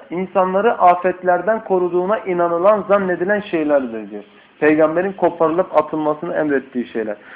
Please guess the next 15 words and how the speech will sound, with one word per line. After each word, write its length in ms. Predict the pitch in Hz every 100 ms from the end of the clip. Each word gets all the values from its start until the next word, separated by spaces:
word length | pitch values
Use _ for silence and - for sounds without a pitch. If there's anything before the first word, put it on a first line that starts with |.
| - - -
فَنَهَاهُمُ 640 | 165 185 185 226 233 214 196
النَّبِي 400 | 190 185 196 208
sallallahu 420 | 202 185 185 170
aleyhi 200 | 185 214
ve 60 | 214
sellem 40 |
عَنْهَا 160 | 220 220 180 170 170 170 -
فَأُعَلِّمُهُمْ 840 | 170 175 175 170 214 214 185 214 226
أَنَّهَا 520 | 165 170 196 185 175 165
لَا 200 | 160 196
تَرِدُ 260 | 185 170 170 175
مِنْ 80 | 160
أَمْرِ 240 | 170 175 160
اللّٰهِ 340 | 160 190 180 -
شَيْئًا. 320 | 175 165 190